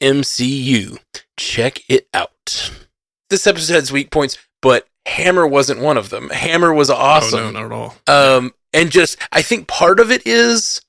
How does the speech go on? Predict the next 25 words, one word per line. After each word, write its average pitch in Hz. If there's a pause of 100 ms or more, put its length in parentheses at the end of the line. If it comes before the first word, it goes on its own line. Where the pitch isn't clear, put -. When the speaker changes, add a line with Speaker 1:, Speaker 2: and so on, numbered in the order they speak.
(320)
Speaker 1:
one 196
of 247
the 202
things 196
about 147
What 127
If 120
that's 117
so 127
much 104
fun 120
is 117
getting 135
to 113
see -
something 120
we 104
never 104
get 101
to -
see. - (520)
And 156
Speaker 2:
Yeah. 156
Speaker 1:
obviously, 143 (500)
Ho-, 180